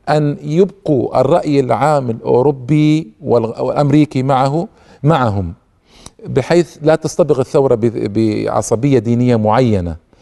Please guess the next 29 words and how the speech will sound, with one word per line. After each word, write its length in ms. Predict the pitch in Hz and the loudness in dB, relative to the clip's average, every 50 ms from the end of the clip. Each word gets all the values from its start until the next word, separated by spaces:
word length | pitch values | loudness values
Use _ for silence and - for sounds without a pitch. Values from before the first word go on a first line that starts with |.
| - - - _ - | -20 -20 -20 _ -10
وفي 180 | 101 117 135 | -2 -2 0
ذلك 220 | 117 160 165 160 - | 2 2 0 0 0
كانوا 180 | 165 156 156 | -2 -2 -2
يحرصون 480 | 151 - - 143 135 - 180 165 143 123 | -2 -2 -2 -4 -4 -4 -6 -6 -2 0
دومًا 400 | 151 160 175 175 170 175 185 - - | 0 2 2 2 0 0 0 -2 -2
أن 80 | 147 139 | -2 -2
يظهروا 320 | 143 143 143 143 143 135 | -2 0 2 0 0 0
الثورة 420 | - - - 151 147 143 156 156 | -4 -4 -2 0 0 0 0 -2
بمظهر 680 | 156 143 131 123 131 147 135 120 123 135 143 147 160 175 202 - | -4 -6 -6 -4 -4 -4 -4 -4 -4 -4 -2 -2 -4 -8 -6 -2
أو 100 | - 110 | -2 -2
بلباس 460 | 107 113 117 113 131 147 147 - - | 0 -2 -2 0 0 0 -2 -2 -4
علماني. 640 | 135 110 117 123 113 113 113 107 98 95 95 92 - - _ _ _ _ _ _ _ _ _ _ - | -6 -4 -4 -2 -2 0 0 0 0 -2 -4 -6 -8 -10 _ _ _ _ _ _ _ _ _ _ -8
انتبهوا، 340 | 110 - 147 131 131 123 113 | -2 -2 0 2 2 2 2
هذه 100 | 107 123 | 2 0
نقطة 360 | 143 - - _ 147 143 143 - _ _ _ - - - - _ | -2 -4 -2 _ -2 -2 -2 -4 _ _ _ -20 -20 -20 -12 _
مهمة 500 | - 120 113 131 165 170 165 165 175 175 175 - _ _ _ _ _ | -2 -2 0 2 2 2 2 2 2 0 0 -6 _ _ _ _ _
لأنها 520 | 127 127 143 147 151 147 143 135 - - | -2 -2 0 0 0 0 0 0 0 0
أيضًا، 460 | 156 156 151 143 127 143 139 143 143 - - - | 0 2 2 2 2 0 0 -2 -4 -8 -14 -10
آه، 240 | 127 123 120 120 - | -6 -4 -4 -4 -4
أثرت 460 | 185 180 - - - 170 147 139 - | -6 -10 -12 -4 -2 0 0 0 0
على 120 | 127 123 120 | 0 -2 0
المسيرة 320 | 123 117 - - 147 127 | -2 -4 -4 -2 -2 -2
السياسية 420 | 120 - - 131 120 113 - 139 123 | -2 -2 -2 -2 -2 0 0 -2 -2
المصرية 320 | 120 113 - 143 135 127 | -2 -2 -2 0 0 2
بعد 180 | 117 110 104 117 | 2 2 0 0
ذلك 380 | 104 117 139 143 147 - - | 0 2 2 2 0 0 0
وعلمنتها 680 | 127 117 120 127 117 113 120 127 156 156 - - 147 131 | 0 2 2 0 0 -2 -2 -2 -2 -4 -4 -4 -4 -2
تمامًا. 540 | - - 127 131 127 117 107 104 98 90 90 - _ _ _ - - - - - - - - _ - | -2 -2 0 0 2 2 2 0 0 -2 -4 -8 _ _ _ -20 -20 -20 -20 -20 -20 -20 -14 _ -2
آه، 760 | 127 127 123 120 117 113 113 120 123 123 120 120 123 123 | 0 0 2 2 2 2 2 0 0 -2 -2 -2 -4 -6